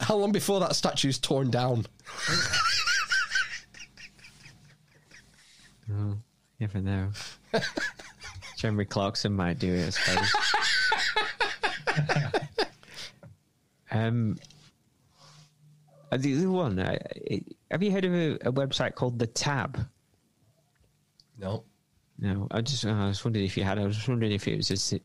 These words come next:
Speaker 2: satirical thing like i-, The Onion or
Speaker 1: <laughs>
Speaker 2: something. Because there
Speaker 1: Or The,
Speaker 2: was
Speaker 1: The
Speaker 2: an
Speaker 1: Guardian.
Speaker 2: article, there was an article in there saying that the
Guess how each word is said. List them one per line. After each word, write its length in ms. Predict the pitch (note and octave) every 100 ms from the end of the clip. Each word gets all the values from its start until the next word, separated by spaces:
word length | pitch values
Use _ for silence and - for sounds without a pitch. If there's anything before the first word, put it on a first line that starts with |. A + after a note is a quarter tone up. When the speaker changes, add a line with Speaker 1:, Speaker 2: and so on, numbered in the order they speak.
| -
Speaker 2:
satirical 580 | G#2 - G#2 G#2+ -
thing 300 | F#2+ F#2 F#2+
like 400 | F#2 F2+ - - - _ _ _ -
i-, 80 | G#2 -
The 140 | G2+
Onion 340 | G#2+ G2+ F2+ F2+
or 20 |
Speaker 1:
<laughs> 0 |
Speaker 2:
something. 420 | - - F2 F2+ E2+ - - - - - - - _
Because 340 | A2 - G#2 -
there 140 | A2
Speaker 1:
Or 100 | G#2
The, 60 | A2+
Speaker 2:
was 140 | G#2+
Speaker 1:
The 100 | A2+
Speaker 2:
an 60 | A2+
Speaker 1:
Guardian. 380 | A2 G#2 G2 E2+
Speaker 2:
article, 240 | E2+ - - - - - - - - -
there 100 | B2+
was 120 | B2+
an 120 | C3
article 440 | C#3 D#3 D#3+ D3+
in 180 | B2 G#2+
there 160 | G2+ G2+
saying 480 | - G#2 G#2 G2+ G2
that 400 | F#2 - - - _ _
the 480 | - G#2+ F#2+ F#2